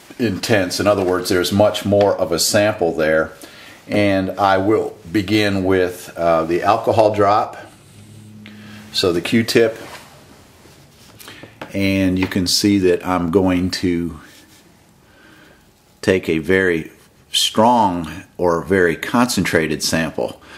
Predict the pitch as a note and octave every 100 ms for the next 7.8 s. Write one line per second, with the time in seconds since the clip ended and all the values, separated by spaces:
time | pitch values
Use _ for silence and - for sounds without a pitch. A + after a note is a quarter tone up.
0 | - - - F2 - F3 B2 - F#2+ E2+
1 | - B2+ A2+ F2 D#2+ D#2 - - _ _
2 | - - - - - - G#2+ - F2 F#2
3 | F#2+ - E2+ D#2 D#2+ F2+ E2+ D2 C#2 -
4 | - - G2+ F#2 D#2+ - C#2+ C#2 - -
5 | - - - - - - - - - -
6 | - - - - - - - - - -
7 | - F#2 F#2 F#2 F#2 F2+ E2